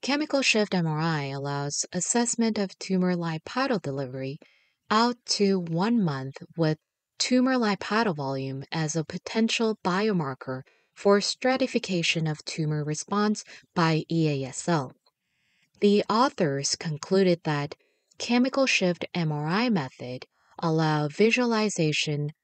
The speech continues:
and measurement of tissue lipido content, in turn providing functional matrix that may aid in evaluating local tumor response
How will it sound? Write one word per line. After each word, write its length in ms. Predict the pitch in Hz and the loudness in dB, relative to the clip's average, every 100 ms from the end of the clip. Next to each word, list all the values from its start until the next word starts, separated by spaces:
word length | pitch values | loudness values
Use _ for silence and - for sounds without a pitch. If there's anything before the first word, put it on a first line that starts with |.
| _ _ | _ _
and 280 | 170 160 156 | -2 2 2
measurement 640 | 165 208 185 139 131 - - | 2 2 0 -4 -8 -10 -4
of 240 | 160 151 - _ | -2 -2 -6 _
tissue 380 | - 233 - 226 | -2 0 2 2
lipido 640 | 202 165 - - 269 233 | 2 -2 -4 0 0 0
content, 720 | - 123 123 - 127 - - - _ _ - - - | -4 -10 -10 -10 -10 -10 -16 -20 _ _ -20 -20 -4
in 220 | 202 196 | 0 0
turn 500 | - 226 214 160 143 - _ - | 2 2 2 2 -2 -8 _ -2
providing 680 | 226 202 196 170 165 156 - - _ _ _ _ _ | 0 4 4 4 2 0 -4 -20 _ _ _ _ _
functional 480 | 359 262 - 269 247 | 2 4 4 4 2
matrix 600 | 208 175 - 156 - - | 2 0 0 -4 -2 -4
that 200 | 156 143 | -4 -4
may 580 | 147 170 190 202 226 226 - | 0 2 4 4 2 0 0
aid 300 | 175 180 175 | 2 2 2
in 160 | 151 | -2
evaluating 760 | 143 156 151 151 147 143 147 151 | -2 -2 0 0 0 0 -2 0
local 300 | 165 - 247 | 0 0 -4
tumor 340 | - 220 220 | 0 2 2
response 640 | 220 - 143 131 139 - | 2 -2 -6 -6 -4 -4